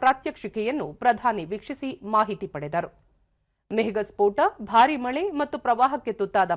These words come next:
ಪ್ರದೇಶಗಳಿಗೆ ಪ್ರಧಾನಿಯವರು ಒಂದು ಸಾವಿರದ ಇನ್ನೂರು ಕೋಟಿ ರೂಪಾಯಿ ಘೋಷಿಸಿದರು. ನೈಸರ್ಗಿಕ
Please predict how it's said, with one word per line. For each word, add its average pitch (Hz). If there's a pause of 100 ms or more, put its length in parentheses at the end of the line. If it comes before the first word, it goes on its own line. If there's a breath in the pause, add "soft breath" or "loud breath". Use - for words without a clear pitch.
ಪ್ರದೇಶಗಳಿಗೆ 180 (440 soft breath)
ಪ್ರಧಾನಿಯವರು 320 (280)
ಒಂದು 339 (120)
ಸಾವಿರದ 233 (200)
ಇನ್ನೂರು 339 (100)
ಕೋಟಿ 196
ರೂಪಾಯಿ 175 (120)
ಘೋಷಿಸಿದರು. 160 (800)
ನೈಸರ್ಗಿಕ 370